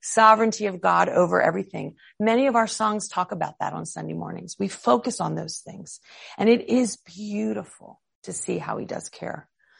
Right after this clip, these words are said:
and how he is sovereign over all things. Um, but there's so much, so many times that this can be a hard pill to swallow. I often say,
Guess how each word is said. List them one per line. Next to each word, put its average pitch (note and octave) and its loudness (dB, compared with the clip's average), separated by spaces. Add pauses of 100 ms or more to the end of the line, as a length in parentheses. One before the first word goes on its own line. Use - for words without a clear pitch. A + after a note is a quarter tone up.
(400)
and E3+ -4
how F3 -2
he E3+ -6
is D#3+ -4
sovereign E3+ -2
over F3 -8
all - -8
things. F3 -16 (1600)
Um, F3+ -2 (260)
but G#3+ -4
there's G#3+ -4
so A3+ 0
much, G#3+ -4 (480)
so A#3+ 0
many A#3+ 4
times G#3+ -2
that F3+ -4
this A3 -2
can A3+ 0
be G3 0
a F3 -4
hard F#3+ -2
pill E2+ -8
to - -18
swallow. - -14 (2000)
I A3+ 8
often C4+ 6
say, F#3 -2